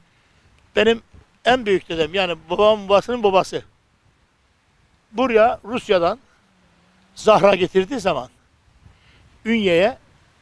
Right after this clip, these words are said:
şu görmüş olduğunuz taşa, bak o şeri, e,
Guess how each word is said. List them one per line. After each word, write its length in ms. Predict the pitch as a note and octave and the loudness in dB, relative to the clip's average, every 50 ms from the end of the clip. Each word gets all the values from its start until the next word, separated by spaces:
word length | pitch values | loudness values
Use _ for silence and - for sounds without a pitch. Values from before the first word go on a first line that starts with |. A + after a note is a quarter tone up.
| _ _ _ | _ _ _
şu 220 | - - - A3 F#3 | -16 -12 -6 0 4
görmüş 340 | A3 A3+ B3 B3+ - - | 4 4 4 2 0 2
olduğunuz 540 | A#3+ A3 G#3 F#3 G3+ G#3 A3+ B3+ - - - _ _ _ _ _ _ _ _ _ _ _ _ _ _ _ _ - | 4 4 4 4 2 2 0 0 -2 -8 -20 _ _ _ _ _ _ _ _ _ _ _ _ _ _ _ _ -4
taşa, 380 | - - - - F#3+ D#3+ C3+ - _ _ _ _ _ _ _ _ _ _ _ _ _ - | -4 -4 -2 0 -2 -2 -2 -4 _ _ _ _ _ _ _ _ _ _ _ _ _ -4
bak 140 | F#3+ - - - _ _ _ _ _ _ _ - | -4 -4 -4 -8 _ _ _ _ _ _ _ -8
o 300 | G3 G3 G3 F#3+ F#3 - - - - - - | -2 0 0 0 0 -2 -6 -12 -20 -20 -20
şeri, 420 | - - - G3+ G3+ F#3 F3+ F#3 - - G3 | -16 -8 -2 0 0 0 0 -4 -6 -10 -8
e, 380 | F3+ E3+ E3+ E3+ E3+ F3+ F#3 | -4 -2 -2 -2 -2 -4 -6